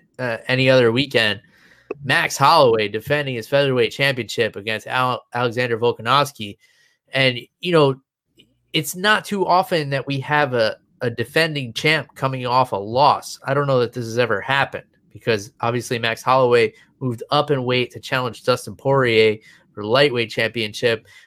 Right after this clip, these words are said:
was unsuccessful there, went the distance with Poirier, didn't look terrible, won rounds against Poirier, uh, but he's going back down to featherweight, defend his championship.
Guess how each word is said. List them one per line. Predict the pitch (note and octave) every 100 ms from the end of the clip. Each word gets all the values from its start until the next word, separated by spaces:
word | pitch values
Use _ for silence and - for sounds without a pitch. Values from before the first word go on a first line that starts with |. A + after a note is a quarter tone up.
| _
was | A2+ -
unsuccessful | D#3+ E3 E3 C#3 D#3 D3+ - A#2+
there, | A#2+ C#3+ B2 A#2 A2+ _ _ _ _ _ - _ _ _
went | D3+ G#3
the | F3+
distance | A#2+ D#3 G3+ - E3+
with | C#3+ C#3
Poirier, | - C#3 C3+ C#3 C#3 D#3 E3 _ -
didn't | F#3 G3+ D3+
look | E3+ -
terrible, | C#3 C#3+ G3 C#3 C3+ D3+ D3+ _ _ _ _
won | A2+ E3+ D#3
rounds | C#3+ G3 E3+
against | C3+ B2+ A2+ -
Poirier, | A#2 A2+ A2 A2 A#2+ - _ _ _
uh, | - A#2 A2+
but | A2 B2+
he's | C3 B2+
going | D#3 F3+ D#3+
back | D#3 D#3
down | D3 C#3
to | C#3
featherweight, | C#3 C3 B2 A#2 A#2 A2+ _ _ _ _
defend | G#2+ C#3+ D#3
his | C3+
championship. | - A#2+ A#2 A#2+ A2 A#2+ A2 -